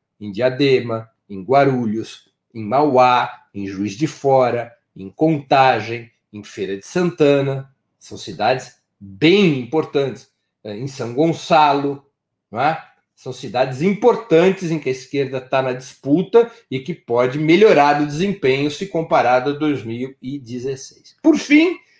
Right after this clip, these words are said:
vamos comparar o número de vereadores eleitos pela esquerda. E esse é um número definitivo, porque, como vocês sabem, os vereadores são eleitos no primeiro turno.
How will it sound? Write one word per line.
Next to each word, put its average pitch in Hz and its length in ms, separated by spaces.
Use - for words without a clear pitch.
vamos 226 340
comparar 208 560
o 202 80
número 208 240
de 196 140
vereadores 196 1300
eleitos 143 440
pela 165 220
esquerda. 139 560
E 123 120
esse 143 160
é - 20
um 190 60
número 165 260
definitivo, 175 840
porque, 113 220
como 131 200
vocês 151 380
sabem, 165 400
os 151 160
vereadores 147 560
são 185 180
eleitos 139 480
no 160 420
primeiro 165 600
turno. 113 520